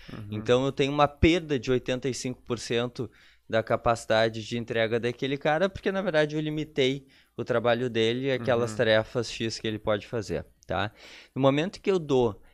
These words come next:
Speaker 2: espaço pra aquele cara, e aí a gente fala de employee experience, ou seja, a experiência do colaborador, eu
Speaker 1: Uhum.
Speaker 2: consigo fazer com que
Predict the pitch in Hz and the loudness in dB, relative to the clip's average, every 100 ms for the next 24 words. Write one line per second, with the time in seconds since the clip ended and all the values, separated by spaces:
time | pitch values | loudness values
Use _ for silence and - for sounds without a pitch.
0 | - 117 - - 131 160 - 143 117 113 | -10 -8 -6 2 4 4 2 -4 -4 -2
1 | 117 104 - 101 110 107 95 104 104 110 | -2 -2 2 4 4 2 2 2 0 -4
2 | 101 113 104 107 95 104 - 101 101 110 | -4 0 0 0 -4 -8 -2 0 0 -2
3 | - - 110 117 110 - 101 - 110 104 | -4 -4 0 0 0 -2 -4 0 0 0
4 | 101 - 107 110 135 135 113 - 110 98 | -6 -2 0 0 -2 -4 -4 0 2 2
5 | 95 92 85 107 120 - 117 110 104 107 | 2 0 2 2 2 0 -12 -8 -4 0
6 | 135 127 147 170 165 143 117 131 151 151 | 0 0 -2 -2 0 0 2 0 0 -2
7 | 139 139 | -6 -2